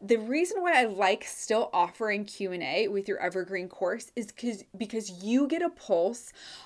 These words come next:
on what's happening with your students. So they're not totally on this island all by themselves. You still can be able to, um, discern what's happening in their, in their course experience by the questions they're asking and where they are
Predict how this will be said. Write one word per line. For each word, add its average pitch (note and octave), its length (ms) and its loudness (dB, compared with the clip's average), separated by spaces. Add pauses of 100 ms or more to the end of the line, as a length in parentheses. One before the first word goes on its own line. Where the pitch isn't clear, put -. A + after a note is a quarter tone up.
(100)
on G#3 240 -2
what's A3 260 6
happening G3 540 -2
with F3 240 -4
your D#3+ 100 -8
students. - 680 -10 (300)
So A3 420 4
they're A3 220 4
not C4+ 260 2
totally C#4 640 4
on A#3 160 2
this A3 200 -2
island G3+ 400 2
all F#3+ 220 4
by F3 220 2
themselves. B3 840 2 (320)
You B3 160 0
still D4+ 460 6
can C4 340 0 (440)
be B3 220 0
able B3+ 320 4
to, A#3 720 2
um, F#3 420 2
discern B3 480 2
what's A#3 200 4
happening B3+ 400 0
in C4 100 -4
their, C4 300 2 (400)
in A#3 180 -2
their A3+ 180 2
course A#3+ 340 -4
experience A#3+ 680 -6
by G3+ 300 -2
the G3 120 2
questions G#3+ 560 -4
they're F#3+ 240 -4
asking C#4+ 580 -4
and G3+ 240 -8
where G#3 220 2
they G3+ 260 -2
are F#3 380 0